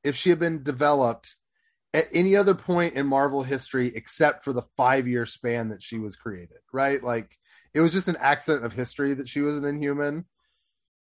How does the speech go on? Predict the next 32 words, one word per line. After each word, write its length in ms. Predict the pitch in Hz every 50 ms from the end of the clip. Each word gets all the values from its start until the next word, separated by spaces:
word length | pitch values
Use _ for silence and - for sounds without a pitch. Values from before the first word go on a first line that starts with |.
| _ -
um, 420 | 151 151 143 135 123 123 120 120 -
which 200 | 156 160 - 170
is 200 | 156 135 127 - -
an 100 | 143 147
accident 480 | 139 147 151 147 - - 160 156 151 -
of 120 | 120 110
the 60 | 127
Fox 440 | - - 151 143 143 - - - -
deal 800 | - 147 139 143 143 139 139 139 135 135 135 135 135 135 135 -
and 340 | 120 123 120 120 117 120 113 - _
the 120 | 127 117 127
M 140 | 135 135
C 180 | 127 - 139 131
U 460 | 123 127 131 131 131 127 127 127 120
and 80 | 120 123
all 120 | 123 123
sorts 240 | - - 127 113 -
of 100 | 117 104
weirdness. 640 | 113 117 110 101 90 85 85 87 - - - - - _ _ _ _ _ _ _ _ _ _ _ _ _ _ _ _ _ _ _
I, 80 | - - - _ 156 151
I've 220 | 170 202 226 254
always 340 | 262 254 233 202 180 - -
said 280 | - 175 160 156 139
that 140 | 143 147 -
for 140 | - - 156
me, 800 | 151 156 175 175 165 151 135 120 117 113 104 107 110 123 131 - _ _ _ _ _ _ _ _ _ _ _ _ _ _ _ _ _ _ _ _ _ _ _ 127
the 200 | 147 160 156 156
Inhumans 640 | 151 - - 185 196 220 220 220 220 220 214 190 170
are 80 | 147
a 80 | 143 123
great 320 | 147 156 147 165 165 -
analogy 920 | 139 135 131 131 127 135 135 127 123 110 113 110 104 98 98 98 98 95